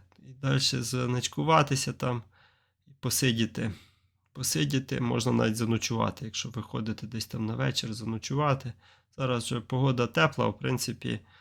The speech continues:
на цю ділянку можна намета з собою не брати.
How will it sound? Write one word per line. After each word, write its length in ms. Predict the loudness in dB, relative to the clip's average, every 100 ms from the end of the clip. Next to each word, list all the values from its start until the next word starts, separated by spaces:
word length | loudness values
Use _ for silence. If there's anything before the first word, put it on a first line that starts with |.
| -20 _
на 140 | -2 0
цю 160 | 2
ділянку 540 | 6 8 8 6 4 2
можна 420 | 2 2 4 4
намета 420 | 4 4 2 0
з 40 |
собою 400 | -4 -2 0 0
не 140 | 0 0
брати. 380 | -2 -2 -4